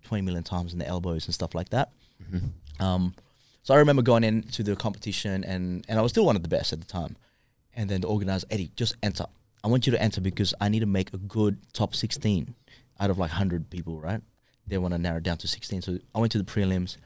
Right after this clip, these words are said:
Speaker 1: I qualify, obviously, top sixteen. And I was like, "Yeah, you know what? I'll do it." And I'm still hungover.
Speaker 2: <laughs>
Speaker 1: And I remember, like, battling this guy first round, like, one of the best from New Zealand. I'm like, "Oh,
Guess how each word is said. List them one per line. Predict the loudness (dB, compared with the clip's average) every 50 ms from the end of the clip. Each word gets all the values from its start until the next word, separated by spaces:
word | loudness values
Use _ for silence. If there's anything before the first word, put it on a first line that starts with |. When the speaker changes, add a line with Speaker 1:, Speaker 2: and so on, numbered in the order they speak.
| _ -20 _ _ _ _ -12 -4 -2
Speaker 1:
I | -2
qualify, | 0 4 4 4 4 4 2 2 2 2 2
obviously, | 2 2 0 0 0 0 0 -2 0
top | 0 -4 -4 -4
sixteen. | -4 -8 -10 -10 -8 -4 -4 -2 -2 -2 -4 -6 -8 -18 _ -20 _ _ _ _ _
And | -2 -2
I |
was | 0 2
like, | 2 2
"Yeah, | 2 2
you | 2 2
know | 2
what? | 2 2
I'll | 2 2
do | 2 2 2 2
it." | 0
And | 0 -2
I'm | -2 -2
still | 0 0 2
hungover. | 2 2 2 2 2 0 0 -2 -6 -10 _ _ _ _ _ _ _ _ _ _ _ -8
Speaker 2:
<laughs> | 0 4 6 6 8 10
Speaker 1:
And | 10 10
I | 12 12
remember, | 12 12 12 12 10 8 8 6 6
like, | 4 4 2 0 -2 -2
battling | 0 2 2 2 2 2 2 2
this | 0 0 -2
guy | -2 -2 0 2 4 4 4 4 2 0
first | -2 2 4 6 6 6 4 2
round, | 2 2 2 2 0 0 -2 -2 -4 -8 -12 -16 -16 -16 -16 -18 -18 -8
like, | -4 -2 -2 2
one | 2 2 2
of | 2
the | 2
best | 2 2 2 2 2
from | 0 0 2
New | 2 2 2
Zealand. | 2 4 4 4 4 4 2
I'm | 0
like, | -2 -4 -4
"Oh, | -2 -4 -4 -4